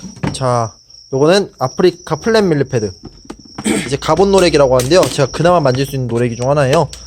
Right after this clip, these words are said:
이제 몸에 갑옷을 두른 것처럼 이제 색깔이나 문양이 좀 독특한 친구인데요. 자, 여기 보이시죠? 이게 바로 플랫 밀리패드예요. 음,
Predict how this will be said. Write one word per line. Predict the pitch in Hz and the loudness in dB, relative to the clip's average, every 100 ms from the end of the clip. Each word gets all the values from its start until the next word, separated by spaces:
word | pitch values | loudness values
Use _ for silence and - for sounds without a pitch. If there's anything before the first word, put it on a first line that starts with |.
| - | -18
이제 | - | -6
몸에 | 135 143 170 | -2 0 0
갑옷을 | - 156 185 202 | 0 0 2 2
두른 | 165 160 | 0 -2
것처럼 | 147 139 143 151 120 | -2 0 2 2 0
이제 | 110 123 | -8 -8
색깔이나 | - - 175 170 147 | -8 0 0 2 -2
문양이 | 113 123 135 127 | -2 -2 -2 -4
좀 | 123 | -8
독특한 | 113 - - 143 | -16 -10 -6 -6
친구인데요. | 135 120 139 160 - - - _ _ - - | -8 -6 -2 -2 -4 -20 -20 _ _ -20 -20
자, | - 127 123 120 110 | -10 -4 -2 -2 -4
여기 | 127 | -8
보이시죠? | 123 127 120 - 104 120 | -4 -6 -4 -8 -8 -10
이게 | 120 | -20
바로 | - 113 220 | -6 -4 -2
플랫 | 190 185 | -2 0
밀리패드예요. | 147 120 - 110 104 92 - _ _ _ - - _ | 0 -4 -4 -6 -4 -6 -10 _ _ _ -20 -20 _
음, | 98 101 | -16 -14